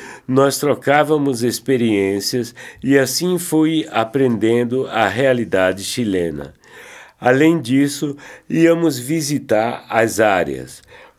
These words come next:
Como havia desde o começo um empenho do Ministério da Educação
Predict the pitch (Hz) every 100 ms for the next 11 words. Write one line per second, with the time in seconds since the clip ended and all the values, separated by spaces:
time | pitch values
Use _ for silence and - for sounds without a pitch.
0 | _ - 147 143 135 110 143 151 127 -
1 | 147 151 131 135 131 113 117 120 117 131
2 | - 113 117 113 104 - 120 127 127 127
3 | 120 - - - 113 117 120 120 101 -
4 | 127 123 117 113 107 95 95 101 - -
5 | 113 117